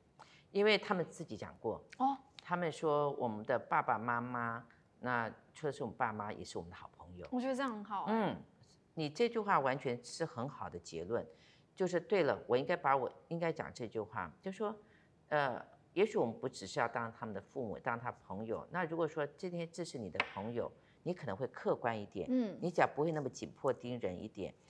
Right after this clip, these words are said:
Speaker 1: 那你可能就是会比较用一点平常心
Speaker 2: 对，卸下心防。
Speaker 1: 来客观的方法来看这些事情，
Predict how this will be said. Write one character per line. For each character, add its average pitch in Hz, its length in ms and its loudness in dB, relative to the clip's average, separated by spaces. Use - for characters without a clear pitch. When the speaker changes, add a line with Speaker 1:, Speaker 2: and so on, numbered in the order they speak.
Speaker 1:
那 143 140 0
你 156 120 -2
可 120 260 -8
能 101 200 -4
就 117 160 -4
是 120 120 -4
会 135 160 -4
比 - 180 -6
较 107 200 0
用 120 220 -2
一 113 40 -6
点 98 220 -8
平 117 220 -8
常 104 260 -10
心 143 300 -8
Speaker 2:
对， 180 100 -4
卸 226 220 -2
下 208 240 0
心 202 100 -4
防。 190 100 -6
Speaker 1:
来 208 120 4
客 151 60 -4
观 160 140 2
的 143 60 0
方 123 220 -2
法 85 140 -4
来 82 160 -10
看 151 280 -10
这 117 140 -8
些 101 180 -4
事 104 200 -10
情， 87 300 -14